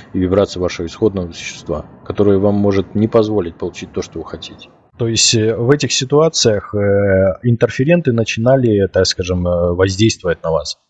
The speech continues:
чтобы вы генерировали. То есть эти ситуации они использовали для того, чтобы вы генерировали те вибрации, которые им нужны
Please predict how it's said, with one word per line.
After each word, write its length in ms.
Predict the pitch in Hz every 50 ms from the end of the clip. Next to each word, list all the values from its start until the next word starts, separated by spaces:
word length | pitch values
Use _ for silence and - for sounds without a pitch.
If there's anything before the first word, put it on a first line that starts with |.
| _ _
чтобы 220 | _ - - 92 85 107
вы 80 | 123 127
генерировали. 720 | 113 110 113 110 110 107 107 120 117 101 92 87 85 - - - _ _
То 100 | - 117
есть 160 | 104 - - -
эти 220 | 147 147 - 143
ситуации 680 | 131 - 135 127 - 139 143 156 165 - - - 117 104
они 260 | - 101 107 123 131
использовали 520 | 123 - - _ 135 131 120 110 110 107 101
для 140 | 98 101 95
того, 240 | - 117 120 135 151
чтобы 280 | - - 107 92 95
вы 80 | 104 113
генерировали 640 | 110 107 110 107 113 117 117 110 104 98 95 92 90
те 160 | - - 151
вибрации, 500 | 151 135 113 104 104 95 - - - 90
которые 380 | - 95 90 113 107 110 104 95
им 220 | - 117 107 104
нужны 380 | 104 101 92 - - 90 80 78